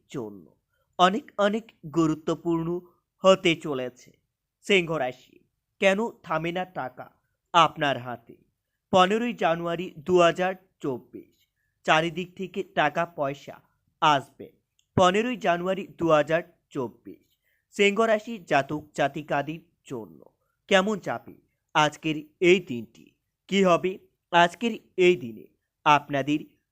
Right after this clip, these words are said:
শুভ সংখ্যা, শুভ দিক, শুভ রত্ন এবং শুভ রং, সব কিছুই জানতে পারবেন আজকের এই ভিডিওটিতে। ভিডিওটি শুরু করার আগে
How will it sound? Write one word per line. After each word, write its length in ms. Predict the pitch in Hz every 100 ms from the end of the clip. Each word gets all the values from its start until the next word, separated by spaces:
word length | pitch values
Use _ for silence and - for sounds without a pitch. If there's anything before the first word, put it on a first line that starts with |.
| -
শুভ 220 | 208 190 220 226 - _
সংখ্যা, 460 | - 170 135 - 123 _ _ _ _ -
শুভ 280 | 175 156 160 151 151 _ _ _
দিক, 460 | 143 147 190 135 92 _ _ _ _ _
শুভ 280 | - 202 185 180 180 175 _ _ _
রত্ন 480 | 151 175 165 - 160 165 226 _ _ _
এবং 300 | 185 185 214 214 _
শুভ 320 | - - 196 170 170 - _ _ _ -
রং, 400 | 156 170 139 113 82 _ _ _ _
সব 180 | 196 185 -
কিছুই 340 | 220 214 247
জানতে 360 | 175 156 151 160
পারবেন 460 | 160 151 147 165 214 - _ _
আজকের 400 | 170 160 - 190 180 -
এই 200 | 180 151 107 _ _ _
ভিডিওটিতে। 760 | 196 180 151 139 - 117 - - _ _ _ -
ভিডিওটি 480 | 190 185 220 226 233
শুরু 280 | - 180 175
করার 340 | 180 165 180 196 _ - 151
আগে 240 | 127 -